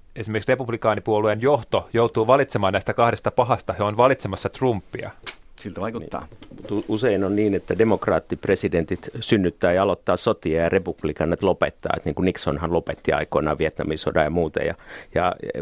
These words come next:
Speaker 3: no, Bushit oli tietysti poikkeus, ne oli, ne oli sotaa käyviä, mut, mut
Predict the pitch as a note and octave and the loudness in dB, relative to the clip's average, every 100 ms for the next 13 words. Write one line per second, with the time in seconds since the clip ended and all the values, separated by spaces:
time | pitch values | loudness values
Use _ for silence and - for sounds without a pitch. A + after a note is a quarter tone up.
0 | - C2+ F#2+ F2 - - F#2+ G2+ - F2 | -6 0 2 0 -8 -12 -4 -2 -2 0
1 | F2 E2 F2 E2 F2 - - E2+ - D2+ | 0 2 0 -2 -4 -2 2 2 0 -4
2 | D2 E2 E2 D#2 D#2 F#2 D#2+ - - - | -4 -4 -2 -2 -4 -4 -4 -4 -2 0
3 | F#2+ D2+ D2 D2+ D#2 D2+ D#2+ - - - | 2 2 2 -2 -2 -4 -6 -12 -20 -10
4 | - | -8